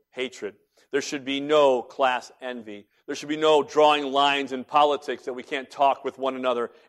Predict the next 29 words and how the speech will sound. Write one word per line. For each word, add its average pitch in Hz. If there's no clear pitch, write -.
anymore. 123
Because 147
what 143
brings 170
us 170
together 147
as 143
believers 131
is 131
greater 147
than 131
anything 151
that 139
can 123
separate 117
us. 104
You 170
know 185
what 147
brings 196
us 175
together? 170
The 170
death 190
of 180
Jesus 185
Christ. 175
At 233
Calvary, 208